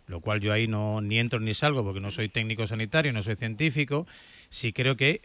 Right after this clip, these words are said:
ahí estoy de acuerdo completamente con David, que hay que articular algún tipo de medida por parte de los clubes, de los protagonistas, de seguir cerca de los aficionados de una u otra manera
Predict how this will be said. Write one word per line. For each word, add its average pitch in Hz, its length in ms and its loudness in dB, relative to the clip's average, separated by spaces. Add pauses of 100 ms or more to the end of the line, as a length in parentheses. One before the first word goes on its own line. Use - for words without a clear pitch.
ahí 101 220 4
estoy 117 200 0
de 113 60 4
acuerdo 131 220 2
completamente 107 540 0
con 113 120 -2
David, 143 240 0
que 123 100 -2
hay 113 80 2
que 120 100 2
articular 117 400 0
algún 113 180 0
tipo 117 220 -4
de 110 80 0
medida 123 280 2
por 110 160 0
parte 107 260 -4
de 98 40 -6
los 98 160 -8
clubes, 160 340 6
de 120 60 2
los 107 140 -2
protagonistas, 117 760 -2 (440)
de 104 260 -4
seguir 120 560 0
cerca 160 540 4
de 104 80 0
los 107 180 -4
aficionados 123 640 2
de 131 300 2
una 170 260 2
u 143 120 2
otra 139 200 -2
manera 175 460 4